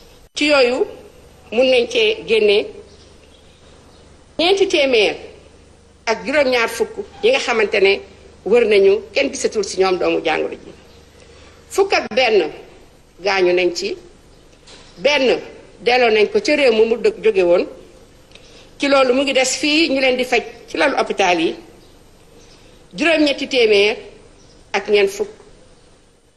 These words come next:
ak juróom-ñaar. Ministère de la Santé et de l'Action Sociale mu ngi dellooti di ñaax askan wi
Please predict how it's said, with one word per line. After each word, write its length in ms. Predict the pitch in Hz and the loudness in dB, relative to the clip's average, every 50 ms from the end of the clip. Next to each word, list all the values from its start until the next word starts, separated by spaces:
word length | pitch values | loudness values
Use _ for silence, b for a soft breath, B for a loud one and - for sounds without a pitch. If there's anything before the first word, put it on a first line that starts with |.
| _ _ _ _ _ - | _ _ _ _ _ -8
ak 140 | 208 208 202 - - - - - | -6 -6 -6 -8 -16 -18 -8 -2
juróom-ñaar. 460 | 220 185 160 143 143 139 135 127 - - - - - - - - - - - - - - - - - - - - _ _ - - - - - - - - - - - - - - - - - - - - - - - - | 0 0 2 2 0 -2 -2 -4 -8 -14 -18 -20 -20 -20 -20 -20 -20 -20 -20 -20 -20 -20 -20 -20 -20 -20 -20 -20 _ _ -20 -20 -20 -20 -20 -20 -20 -20 -20 -20 -20 -20 -20 -20 -20 -20 -20 -20 -20 -20 -20 -20 -12 -4
Ministère 500 | 262 269 302 339 320 - 330 269 254 233 | -2 0 2 2 0 0 0 0 2 2
de 60 | 214 262 | 2 0
la 180 | 269 277 277 269 | 0 0 -4 -4
Santé 460 | - 277 233 226 - - 160 165 - - - - - - | -4 -2 -2 -2 -2 -2 -2 -4 -4 -6 -18 -18 -10 -4
et 60 | 240 247 | -4 -2
de 60 | 254 | -2
l'Action 300 | 269 254 - - 247 214 | -2 -2 0 0 0 0
Sociale 460 | - 240 202 - - 185 156 139 - - - - - - - - - - B B B B B B B B - | 0 -2 -4 -2 -2 -2 -2 -4 -6 -8 -16 -20 -20 -20 -20 -20 -20 -20 B B B B B B B B -4
mu 80 | 254 262 | -4 -2
ngi 120 | 277 285 | -2 0
dellooti 420 | 233 277 294 294 285 269 262 262 | 0 0 2 2 2 0 0 -2
di 120 | 233 269 269 | -2 0 0
ñaax 220 | 269 262 254 262 - | 0 0 0 -2 -4
askan 360 | - - - - - 233 202 196 | -6 -6 -4 -2 0 2 2 2
wi 140 | 175 151 | 2 0